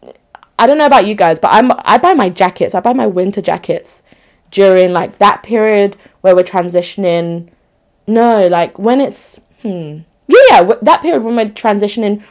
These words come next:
from spring to summer is when I tend to buy my jackets. 'Cause that sale, whoop, sweet, sweet, because they're trying to get rid of the jackets, and I'm like, "Bring them over here." Um,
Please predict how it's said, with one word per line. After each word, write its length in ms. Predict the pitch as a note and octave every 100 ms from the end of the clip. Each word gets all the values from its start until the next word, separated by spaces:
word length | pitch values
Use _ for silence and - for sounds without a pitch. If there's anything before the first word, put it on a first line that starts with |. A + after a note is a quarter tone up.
| _
from 180 | G3
spring 420 | F#3 - F#3+ G3 G#3
to 80 | G3
summer 480 | - F3 F3+ A3 A#3+ _ _
is 140 | F3+ F3+
when 100 | F3+
I 100 | F3
tend 280 | - F#3
to 100 | -
buy 140 | F3 E3+
my 120 | E3
jackets. 640 | D#3+ E3+ - - _ _ _ _ _
'Cause 160 | - D#3+
that 200 | G#3 G#3+
sale, 480 | - F#3 G3+ F4+ -
whoop, 380 | A4+ F5 - _ - - _ _ _
sweet, 720 | _ - B3+ D4 - - - _ _ _
sweet, 560 | - - C#4 E4 - -
because 180 | - B3+
they're 100 | C#4
trying 160 | D4+
to 60 | D4+
get 160 | -
rid 100 | B3
of 80 | A#3+
the 100 | A3
jackets, 340 | G#3+ B3 - -
and 80 |
I'm 80 | A#3
like, 260 | B3+ - G#3
"Bring 280 | F3+ F3+ F#3
them 220 | F3 F#3+
over 300 | F#3 F3+ E3+
here." 540 | - D#3+ E3+ D#3 - - _ - - _ _ -
Um, 520 | F#3+ F#3+ F#3+ G3